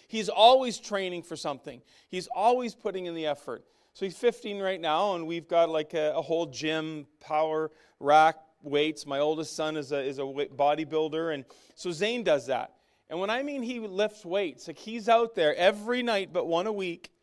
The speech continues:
and he's putting in an hour and a half to two hours. He's constantly working out. He trains. He goes for a two-hour basketball practice,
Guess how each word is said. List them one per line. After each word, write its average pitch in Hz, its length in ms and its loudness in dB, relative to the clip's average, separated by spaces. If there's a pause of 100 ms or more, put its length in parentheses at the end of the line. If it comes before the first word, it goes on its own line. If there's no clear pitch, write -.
(420)
and 160 140 -4
he's 165 160 -6 (320)
putting 208 320 -2
in 202 280 -10 (380)
an 156 140 -8
hour 175 200 -4
and 180 80 -6
a 165 40 -8
half 165 240 -8
to - 80 -20
two 160 200 -8
hours. 127 420 -4 (1040)
He's 175 240 -12
constantly 214 720 -6
working 151 320 -8
out. 123 160 -8 (220)
He 185 140 -10
trains. 196 840 -2 (300)
He 196 140 -2
goes 208 260 4
for 196 120 -4
a - 20 -4
two-hour 214 440 4
basketball 190 540 4
practice, 156 540 -2